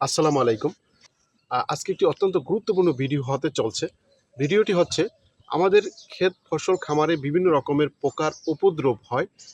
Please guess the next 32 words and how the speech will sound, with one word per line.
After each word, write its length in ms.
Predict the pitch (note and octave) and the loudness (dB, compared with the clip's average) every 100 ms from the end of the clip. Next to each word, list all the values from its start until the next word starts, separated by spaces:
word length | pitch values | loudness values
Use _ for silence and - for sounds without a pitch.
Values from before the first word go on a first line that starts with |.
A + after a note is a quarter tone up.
| - | -8
এবং 220 | C3+ D3+ C3+ | -2 -2 -2
পোকার 240 | D3+ F3 F3 - | -4 -2 -4 -4
আক্রমণ 440 | D#3 - G#3 D3 | -6 0 2 2
হয় 240 | A2+ A2+ - | 0 -4 -4
এবং 260 | D3 D#3 D3+ | -4 -4 -4
সেগুলোকে 440 | - F3 G#3 G#3 | -4 -2 0 2
আমরা 300 | F#3 D3+ F3+ F3 _ _ _ | 0 2 0 -2 _ _ _
কীটনাশক 520 | F3+ D3 G#3 G3+ A#3 F3+ C#3+ | -8 -2 -2 0 -2 -4 -2
দিয়ে 300 | E3 D#3 D3 - _ _ | 2 4 2 -2 _ _
দূর 220 | B2 F#3 F#3 | -2 0 0
করি। 200 | C#3 G#2 - - - - | 0 -4 -6 -20 -20 -10
কিন্তু 200 | - - | -8 -2
এই 100 | - | 0
কীটনাশক 560 | F#3+ F#3 - A3+ - A#3 | 0 -2 0 0 0 -4
দিয়ে 200 | G3 G#3+ | 0 0
দূর 180 | E3 F3+ | 2 2
করতে 280 | G3 F3+ F#3+ | 2 0 0
হলে 220 | G3 G3+ _ | 2 0 _
একদিকে 400 | E3 D#3 - F3+ | -6 -6 -6 -4
যেমন 240 | F3 F3+ E3+ | 0 2 2
আমাদের 300 | D3 D#3+ E3+ - | 0 0 -2 -6
খরচের 440 | - D#3+ F#3 - G#3 - | -2 2 2 2 -2 0
প্রয়োজন 320 | C#3 B2 B2 | 0 0 -2
রয়েছে, 340 | A#2 B2 - G3+ - _ _ - | 0 -2 -2 -8 -8 _ _ -2
অন্যদিকে 540 | D#3+ F#3+ F#3 F#3+ A3 - - _ _ | 2 2 0 0 0 -2 -10 _ _
আবহাওয়া 380 | D3+ D#3+ F3+ G#3+ G#3+ | -4 0 2 2 2
ও 100 | E3+ | 0
প্রকৃতির 460 | - F3 F#3+ G#3 | 0 -2 -2 -4
উপরে 240 | F#3+ F#3+ F#3+ | -2 0 0
একটা 200 | D#3+ - E3 | -4 -4 -2
অন্য 200 | F3+ F3 | 0 2
রকমের 360 | F#3 F3 F3 | 2 2 2